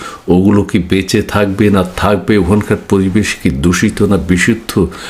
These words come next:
সব কিছু নিয়ে তিনি ভাবছেন। যিনি ভাবছেন তিনি হচ্ছেন সেন্ট মার্টিন স্বাধীনতা আন্দোলনের অগ্রদূত, স্বপ্নদ্রষ্টা, মাস্টার মাইন্ড,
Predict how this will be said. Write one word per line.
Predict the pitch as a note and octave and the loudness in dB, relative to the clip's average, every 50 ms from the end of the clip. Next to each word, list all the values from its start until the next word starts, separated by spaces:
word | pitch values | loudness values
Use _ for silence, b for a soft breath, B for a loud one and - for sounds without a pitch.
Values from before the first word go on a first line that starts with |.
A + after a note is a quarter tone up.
| B B B B B B B - | B B B B B B B -8
সব | - - - C#3 | -4 -2 -2 -2
কিছু | - - C3+ B2+ - - A#2+ | -2 -2 -2 -2 0 0 2
নিয়ে | A2 G#2+ | 2 2
তিনি | G2 - G2 F2 F#2+ | 2 2 2 2 2
ভাবছেন। | F2+ - E2+ G2+ - - - - - E2+ C#2 C2+ C#2 | 2 0 -2 -2 -2 -4 -6 -4 -2 0 0 0 0
যিনি | - E2+ E2 F2 F2+ | 0 2 2 2 2
ভাবছেন | F2 - F#2+ G#2 - - - - - A2 G#2+ G#2 | 2 2 0 -2 -2 -4 -4 -4 -2 -2 -2 -2
তিনি | - - - E2+ F#2 F#2 | -4 -4 -2 0 2 2
হচ্ছেন | F2+ G2 F2+ - - - F#2 E2 D#2 F2 F2 B B B B B B B | 2 2 0 -2 -2 0 0 2 2 0 -2 B B B B B B B
সেন্ট | - - - - G2 F#2+ F#2+ F2 - | -6 -2 0 2 2 2 0 0 0
মার্টিন | F2 E2+ E2+ E2+ E2+ - G2 F2 E2+ F2 F2 E2 - - - | 2 2 2 2 0 2 2 4 4 4 2 0 -2 -8 -10
স্বাধীনতা | - - - F2 E2 E2+ G2 F#2 F2+ F2 F2 D#2+ | -6 -4 -2 -2 0 2 2 2 2 2 2 2
আন্দোলনের | D#2 D#2+ D2+ E2 D#2+ D#2+ D#2+ D#2+ E2 D2+ - D2+ - | 2 2 2 2 2 2 2 2 0 0 -2 -2 0
অগ্রদূত, | F2 F2+ F2 F2 F2 D#2+ D2 C#2+ E2+ F2+ F2+ F2+ | 0 0 0 0 0 0 0 2 2 0 0 0
স্বপ্নদ্রষ্টা, | - - - F2+ F2 - F2+ D#2+ C#2+ C#2+ D#2+ E2+ - - - D#2+ D2 | -2 -2 -2 -2 -2 0 -2 -2 0 0 -2 -2 -2 -2 -4 -2 -2
মাস্টার | C#2+ D2 F2 F2 - - F#2+ E2+ | 0 0 -2 -2 -2 0 0 0
মাইন্ড, | D2 C#2 D2 D2 C#2 C2 B1 A#1+ A#1+ | 0 0 -2 -2 -2 -2 -4 -6 -8